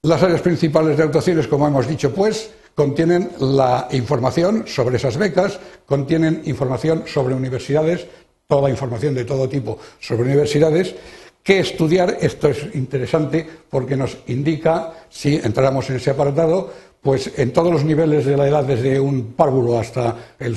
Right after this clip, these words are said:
la finalización de estudios superiores, cuáles son las distintas titulaciones y ramas por donde se puede ir, enseñanzas profesionales, bachillerato, universidades, titulaciones diversas, actividades del ministerio, sistema educativo, etcétera, etcétera.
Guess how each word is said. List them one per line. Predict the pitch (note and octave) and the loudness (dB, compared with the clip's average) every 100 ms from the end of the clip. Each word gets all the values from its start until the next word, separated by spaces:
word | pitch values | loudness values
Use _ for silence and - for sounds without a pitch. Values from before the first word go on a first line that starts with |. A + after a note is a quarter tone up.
| A#2+ | -4
la | A#2+ | -4
finalización | B2+ A#2+ A#2 G#2+ C#3+ C#3+ | -4 -2 -2 -2 -2 -2
de | |
estudios | - C#3 C3 | -2 -2 -2
superiores, | - C#3+ D3+ D#3 E3 - - - - | -4 -2 2 2 0 -4 -14 -10 -2
cuáles | D#3+ D3+ | 2 2
son | - E3 G3+ - - | 2 0 0 -8 -8
las | C3 A#2+ A2+ | -2 -2 -4
distintas | A2+ D3 D3 C3 | -4 -2 0 -2
titulaciones | C#3 C#3+ C3 A#2 D#3 D#3+ D3+ - | -2 -2 -2 0 0 0 0 -4
y | A#2 | -6
ramas | G#2+ C#3 C#3+ - | -2 0 0 -4
por | C3 A2+ | -6 -6
donde | A2+ | -8
se | G#2 A2 | -10 -10
puede | B2 D3 | -6 -2
ir, | F#3 - - | -2 -6 -12
enseñanzas | A2 - B2 G2 A2 | -10 -8 -8 -8 -8
profesionales, | - F#2 G#2+ A#2+ B2+ E3+ E3+ F#3 - - - | -10 -10 -10 -8 -2 0 0 -2 -6 -18 -12
bachillerato, | A2 - A2+ A2+ D3+ C#3+ D#3+ E3+ - - - | -12 -8 -6 -2 -2 -2 -2 -2 -4 -16 -12
universidades, | G#2+ G#2+ G#2+ - B2 C#3 D3 - - | -10 -8 -10 -8 -4 -2 -2 -4 -12
titulaciones | A2 A2 - B2+ A#2 - - - | -12 -10 -8 -6 -6 -10 -14 -18
diversas, | G2 A2 A2 - - - _ _ _ - | -12 -8 -8 -10 -18 -20 _ _ _ -4
actividades | A2+ - G#2 A2 B2 G2+ | -4 -4 -4 -2 0 -2
del | A2+ | -4
ministerio, | A#2+ A#2+ - E3 D3+ D3+ | -4 -4 -2 0 0 -2
sistema | - - B2 G#2+ | -4 -8 -6 -6
educativo, | G2+ G2+ D#3+ D3+ D3 | -8 -6 -2 0 0
etcétera, | B2 - A2 - | -2 -4 -8 -8
etcétera. | - - _ _ | -12 -16 _ _